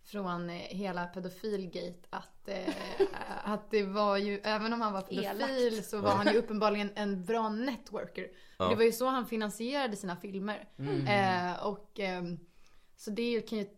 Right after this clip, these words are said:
Speaker 1: vi skicka med lyssnarna som ett tips, att,
Speaker 4: Just det.
Speaker 1: eh, eh, liksom, eh, dö-, ja, han döljde ju, dolde inte sin pedofili jättemycket
Speaker 4: Nej, den var ju
Speaker 1: heller.
Speaker 4: helt öppen,
Speaker 1: Den var ju
Speaker 4: som i
Speaker 1: öppen.
Speaker 4: det gamla Grekland, som
Speaker 1: Ja.
Speaker 4: man brukar säga.
Speaker 1: Ja.
Speaker 3: Jag tyckte det är intressant att det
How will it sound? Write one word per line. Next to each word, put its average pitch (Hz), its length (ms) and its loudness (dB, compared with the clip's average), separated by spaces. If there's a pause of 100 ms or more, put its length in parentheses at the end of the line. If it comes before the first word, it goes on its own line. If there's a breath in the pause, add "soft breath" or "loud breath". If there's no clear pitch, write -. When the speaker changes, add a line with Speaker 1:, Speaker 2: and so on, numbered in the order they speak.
Speaker 1:
vi 196 240 2
skicka 202 280 -6
med 196 240 -2
lyssnarna 185 340 -8
som 185 180 -10
ett - 180 -14
tips, - 520 -12
att, 190 140 -4 (200)
Speaker 4:
Just 185 120 -4
det. 180 80 -8 (280)
Speaker 1:
eh, 185 200 -2
eh, 185 100 -6
liksom, 175 480 -4
eh, 180 60 -8 (840)
dö-, 233 440 2
ja, 190 300 4
han 196 260 -2
döljde 190 320 -2
ju, 208 120 -4
dolde 190 300 -4
inte 185 120 -8
sin 180 180 -10
pedofili 180 420 -10
jättemycket 180 360 -8
Speaker 4:
Nej, 131 80 0
den 127 120 2
var 135 80 2
ju 143 60 2
Speaker 1:
heller. 127 100 4
Speaker 4:
helt 120 120 -2
öppen, - 340 -4
Speaker 1:
Den 208 100 0
var 190 60 0
ju 180 60 -2
Speaker 4:
som 123 140 0
i 120 80 0
Speaker 1:
öppen. 120 120 -2
Speaker 4:
det 123 60 -2
gamla 113 280 0
Grekland, 131 420 -4
som 208 120 -6
Speaker 1:
Ja. 208 60 -2
Speaker 4:
man 104 200 -4
brukar - 180 -16
säga. - 220 -18
Speaker 1:
Ja. 107 80 -8 (180)
Speaker 3:
Jag 110 280 4
tyckte 131 140 -2
det - 20 4
är - 20 4
intressant 139 220 0
att 107 60 -10
det 110 80 0